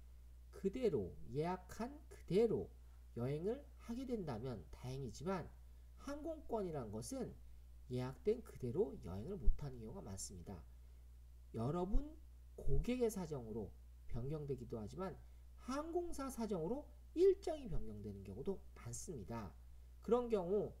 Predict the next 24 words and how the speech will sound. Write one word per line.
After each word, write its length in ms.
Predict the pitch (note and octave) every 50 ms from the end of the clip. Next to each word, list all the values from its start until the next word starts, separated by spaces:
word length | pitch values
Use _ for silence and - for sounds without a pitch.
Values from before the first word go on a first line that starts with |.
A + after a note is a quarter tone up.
| -
구입처와 540 | - - F#3+ A3+ A#3 - - A3 G#3+ G3+ G3+
상의할 520 | G3+ - - C4+ C#4+ D4 D4+ D4+ D4 C4
일이 200 | G#3+ E3+ D3+ C#3+
생기는데 760 | C#3+ - A3 A#3 A3 G#3 E3+ A#2+ A2 C3+ G#3 G#3 F#3 - - - - - - - - - - - - - - - - - - -
외국에 880 | B2 B2+ C#3 E3 G3+ G#3+ C#4+ A#3 F3 C3+ C3 C3+ C3 B2 A2 - - - - - - - - - -
영어로 420 | B2+ C3+ D#3 F#3+ A3 A#3 A3+ F3+
연락을 420 | B2 G2+ G#2 A#2 A#2 C#3 D#3 E3 F#3
해야 160 | G3 G3 F3+
된다면 540 | D3 A#2 - G2+ G#2+ D3+ G3 G3 - - - - - - - - - - -
대단히 420 | - - - - C#3 A2 - F#3+
답답할 500 | - - - - - F3+ - - - -
수밖에 440 | - - A3+ G3+ - - F#3 - - - - -
없게 420 | - A2+ B2+ - - - A#3 A#3+
될 160 | A#3 G3 -
겁니다. 520 | - A2 G2 G2 G2 - D#3+ C#3+ G#2+ E2+ - - - - - - - - - - - -
또한 340 | - G3 G#3+ A#3 C#4+ - - - - - - - -
한국이라고 760 | - - - - D4 D#4 D4 D#4 C#4 C4+ A#3 A3 F#3 E3+ D#3 C#3+
하더라도 600 | - - A2+ G#2+ G#2 - - A3+ F#3 - - - - - - -
전화 380 | - - C#3+ D3 F3+ F#3+ G#3 G3+
연락이 340 | E3 C#3 B2+ A#2 A2+ D#3
잘 200 | F3+ - E3 F3
되지 240 | - D3+ C3+ - -
않는다면 560 | D3+ C3+ A2+ G2+ G2+ G2+ G2+ - E3+ - - - - - - -
답답하겠죠. 1160 | - - - - - G3 - - - - - G3+ - - - F#3+ F#3 G#3 A#3+ - G2+ F2+ -